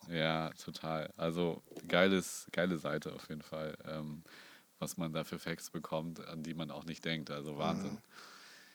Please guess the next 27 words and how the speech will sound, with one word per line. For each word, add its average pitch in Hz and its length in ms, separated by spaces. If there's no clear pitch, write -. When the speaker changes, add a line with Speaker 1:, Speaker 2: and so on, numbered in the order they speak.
Speaker 1:
Ähm, 87 540
aber 104 300
ja, 107 300
du 90 180
hattest 110 240
doch 110 100
gesagt, 110 360
du 101 40
hast - 140
ein 87 100
Spiel, 131 400
äh, 85 220
du 85 100
hast 87 200
einen 87 400
Jürgen 101 240
Kohler-Quiz 113 640
Speaker 2:
Ja. 82 100
Speaker 1:
dabei. 180 300
Speaker 2:
Wer 139 340
sang 131 420
folgende 135 500
Textzeilen? 139 720
"Du 175 160
mein 151 300
allerbester 135 920
Teddy-Streichler, 110 1300